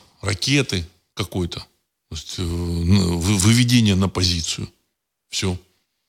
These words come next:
М, авианосцы тоже не нужны. <clears throat> Ну, может быть, корабли сопровождения такие небольшие нужны.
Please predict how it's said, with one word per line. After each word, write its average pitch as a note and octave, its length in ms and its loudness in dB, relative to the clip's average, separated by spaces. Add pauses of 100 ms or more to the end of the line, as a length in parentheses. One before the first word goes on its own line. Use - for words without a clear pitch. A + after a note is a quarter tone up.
(400)
М, F#2+ 180 2
авианосцы D3 540 6
тоже A2 300 -2
не G#2 120 0
нужны. F#2 440 -2 (340)
<clears throat> - 60 4 (1120)
Ну, C#3+ 120 6
может C3+ 240 6
быть, G#2 120 -4
корабли A2 340 0
сопровождения G#2 800 0
такие E2 300 0
небольшие G2+ 540 4
нужны. D#2+ 400 -8